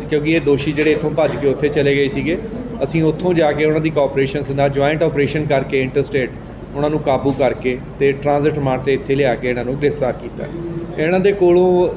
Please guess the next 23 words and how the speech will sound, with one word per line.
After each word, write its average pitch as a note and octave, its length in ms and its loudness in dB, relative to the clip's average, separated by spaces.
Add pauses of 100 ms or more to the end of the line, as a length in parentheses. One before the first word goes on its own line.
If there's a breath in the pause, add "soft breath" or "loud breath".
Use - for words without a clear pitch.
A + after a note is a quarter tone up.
ਜਿਹੜੀ D#3 220 2
ਸੀਗੀ E3 360 0
ਉਹਦੇ E3 160 4
ਵਿੱਚ D#3 160 -2 (140)
ਭੱਜਣ C3+ 260 0
ਦੇ D3 160 2
ਵਿੱਚ D3 280 2 (400)
ਜਿਹੜੀ D3 220 2
ਸੀਗੀ C#3 420 -2 (220)
ਵਾਰਦਾਤ C3+ 380 0
ਕਰਨ C#3 160 0
ਤੋਂ C3+ 140 -2
ਬਾਅਦ C3+ 260 0
ਆਈ B2+ 220 2
ਟਵੰਟੀ C#3+ 320 0
ਜਿਹੜੀ C3+ 300 2
ਹੈਗੀ A#2+ 180 -2
ਆ C#3+ 80 0
ਉਹ D#3 80 0
ਗ੍ਰਿਫਤਾਰ C3 400 -2
ਕਰ B2 200 -2
ਲਈ C3 200 -2
ਆ। E3+ 80 -2